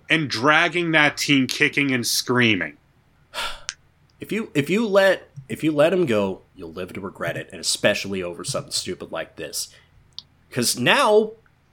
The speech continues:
Speaker 2: where the hell else is he going to go? Because obviously he has ties with Honda Canada, so I'm thinking the only places really left are gonna be with Honda Power teams. Where else is there? Does Ganassi start up a third team? Does he go to that long-rumored Rahal Landerman car?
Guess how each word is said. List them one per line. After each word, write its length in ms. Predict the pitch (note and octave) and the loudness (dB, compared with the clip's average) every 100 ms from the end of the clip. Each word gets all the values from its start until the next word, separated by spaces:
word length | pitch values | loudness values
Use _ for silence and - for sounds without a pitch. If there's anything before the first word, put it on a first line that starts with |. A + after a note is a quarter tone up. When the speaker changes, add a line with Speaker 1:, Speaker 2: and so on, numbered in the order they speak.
| - - | -16 -2
Speaker 2:
where 280 | G#3 C4 D4+ | 6 8 8
the 100 | B3+ | 4
hell 220 | A#3+ A#3 | 6 6
else 200 | A3+ G#3+ | 6 4
is 100 | F#3+ | 4
he 80 | F3+ | 6
going 220 | F#3 F3 | 6 4
to 60 | D#3 | 6
go? 380 | A#3+ A#3 - - - _ _ - | 6 6 2 -10 -20 _ _ -2
Because 260 | C#3 F#3+ E3+ | 2 6 6
obviously 440 | G#3+ B3+ A3 G#3 | 6 4 2 4
he 60 | F3 | 6
has 220 | F3 - | 6 4
ties 340 | C3+ D3 D#3 | 2 4 4
with 100 | - | 4
Honda 300 | B2 D3+ B2 | 4 4 4
Canada, 640 | - E3 B3 C3 E2+ F2+ - _ _ _ - | 4 4 4 4 -2 -4 -6 _ _ _ 2
so 140 | D3+ | 4
I'm 80 | F3+ | 4
thinking 300 | A3+ G3 F3 | 4 4 6
the 120 | D3+ | 8
only 200 | F#3+ G#3+ | 10 8
places 440 | F#3 G3+ G3 C#3+ | 8 6 6 4
really 240 | E3+ F3 C3+ | 4 4 2
left 260 | E3 G3+ | 2 4
are 40 | D3+ | 6
gonna 160 | D3 D3 | 6 6
be 120 | C#3+ | 4
with 120 | B2+ | 4
Honda 260 | D3 F#3 - | 4 4 4
Power 260 | E3 D3 | 4 4
teams. 440 | C#3+ A#3+ G#3 - - - | 2 0 2 0 -2 -2
Where 160 | G3 C#4 | 6 8
else 220 | C4+ B3 | 8 6
is 200 | C4+ - | 4 4
there? 280 | A#2+ D#2+ - _ | 2 0 -10 _
Does 180 | D3 D#3 | 4 6
Ganassi 420 | C3+ B2 E3 G3+ | 4 2 0 2
start 240 | - A3 A3+ | 4 4 4
up 80 | A3+ | 4
a 40 | |
third 240 | G#3+ A3+ A3+ | 4 4 4
team? 300 | A#3 C4 A#3+ - | 4 4 2 4
Does 180 | - - | 4 6
he 80 | G#3 | 4
go 280 | D#3 F3+ A3+ | 8 6 6
to 120 | A#3 | 2
that 200 | A#3+ E3+ | 2 6
long-rumored 540 | G#3+ A#3+ A#3+ B3 B3+ | 6 6 6 4 4
Rahal 400 | A#3 A#3 A#3 A#3 | 2 4 4 2
Landerman 340 | A#3 A3+ A#3+ A3+ | 2 0 0 0
car? 420 | A#3+ C4 B3+ | 2 2 0